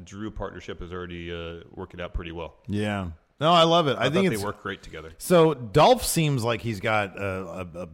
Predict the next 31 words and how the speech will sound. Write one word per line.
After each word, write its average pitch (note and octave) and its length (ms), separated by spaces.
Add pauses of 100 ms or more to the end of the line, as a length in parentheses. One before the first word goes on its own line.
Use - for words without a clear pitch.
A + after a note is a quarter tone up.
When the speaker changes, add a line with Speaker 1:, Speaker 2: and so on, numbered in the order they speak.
Speaker 2:
fire G2 360
under F#2 200
his D#2+ 140
ass. F2 500
Speaker 1:
Mm-hmm. A2+ 360
Speaker 2:
And A2+ 260
Drew, A2+ 720 (460)
look. C#3+ 400
Speaker 1:
That D#3+ 180
promo B3 260
was E2 120
great. C3 400 (540)
Speaker 2:
That G3+ 260
promo D3 500
was E2+ 220
great. F#2 500 (180)
That C3+ 220
promo, C3+ 440
like, A#2+ 200 (1300)
if D3 200
you D3+ 100
want, F3 280
if - 180
you C#3+ 100
want F#3 500 (180)
real D#3+ 600 (140)
evidence, G#2 600
like G#2 320
a G#2+ 80
real B2+ 520
example G#2+ 840